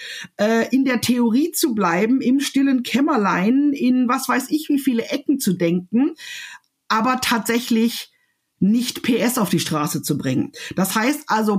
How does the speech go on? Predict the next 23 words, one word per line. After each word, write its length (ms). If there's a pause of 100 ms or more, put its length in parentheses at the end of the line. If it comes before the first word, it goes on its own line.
Planung, 760
um 160
der 100
Planung 580
willen, 300
Planung, 480
damit 260
die 80
Planungsphase 800
möglichst 520
lang 380
ist, 320 (320)
ist 240
nicht 340
unbedingt 440
zielführend. 580
Die 60
Frage 380
ist 200
immer, 320
was 300
mache 380
ich, 260